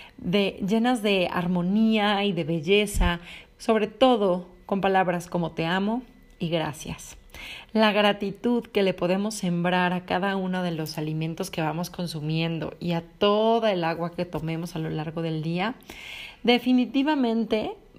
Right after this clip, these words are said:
va a cambiar también a las moléculas de los que estamos constituidos. Todos estamos hechos de átomos y estos átomos se mueven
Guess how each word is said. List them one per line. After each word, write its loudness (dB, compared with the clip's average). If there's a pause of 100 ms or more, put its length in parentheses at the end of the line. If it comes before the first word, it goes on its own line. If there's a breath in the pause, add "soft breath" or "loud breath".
va 2
a -6
cambiar 0
también -2
a 2
las -2
moléculas 0
de -2
los -6
que -8
estamos -4
constituidos. -6 (1120 loud breath)
Todos 4
estamos -2
hechos -2
de 0
átomos -4 (100)
y 2
estos -2
átomos -2 (320 loud breath)
se 0
mueven 2